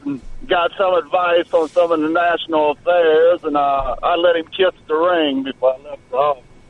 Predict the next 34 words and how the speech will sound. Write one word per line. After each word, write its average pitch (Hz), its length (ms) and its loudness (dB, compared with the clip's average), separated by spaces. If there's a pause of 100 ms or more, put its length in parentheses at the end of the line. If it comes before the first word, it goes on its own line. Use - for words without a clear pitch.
(120)
though. 127 300 2 (120)
So, 107 240 -4 (880)
but, 120 180 2
uh, 107 280 2 (340)
hey, 226 260 2
Paul, 190 640 0 (120)
uh, 175 100 -10
on 180 140 2
a 156 120 -4
serious 175 380 2
note, 139 280 0 (960)
you 175 120 -6
know, 202 120 0
I 214 120 -2
just 208 200 -2
got 202 220 0
off 180 100 -4
the 160 80 0
Legend 160 480 0
phone 156 360 0
with 139 200 0
Butch 165 220 2 (140)
Jones, 156 580 0
and, 139 120 -2
uh, 131 320 0 (220)
we're 226 100 0
gonna 240 220 0
give 214 240 0
Auburn 185 480 0
a 143 260 2 (120)
championship 185 640 0
of 143 120 -2
life 156 400 0
ring. 113 380 -4